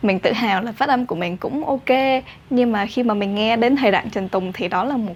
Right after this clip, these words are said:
cái level khác rồi. Mình không đâu gần. Và Part One là sao? Bởi vì các bạn biết thì thi I E L T S nó có ba phần. Thì, ờ, một, hai, ba thì Part One này sẽ nhắm vào phần một của thi I E L T S là chuyên về những câu hỏi general topic,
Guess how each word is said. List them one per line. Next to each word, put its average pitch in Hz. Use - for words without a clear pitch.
cái 214
level 240
khác 320
rồi. 247
Mình 220
không 240
đâu 247
gần. 220
Và 226
Part 349
One 311
là 262
sao? 262
Bởi 202
vì 208
các 269
bạn -
biết 294
thì -
thi 247
I 247
E 247
L 247
T -
S -
nó 247
có 302
ba 262
phần. 254
Thì, 196
ờ, 196
một, 226
hai, 262
ba 262
thì 240
Part 277
One 262
này 240
sẽ 247
nhắm 262
vào 302
phần 214
một 196
của 208
thi 262
I 254
E 233
L 226
T 233
S -
là 208
chuyên 247
về 220
những 190
câu 240
hỏi 214
general 226
topic, -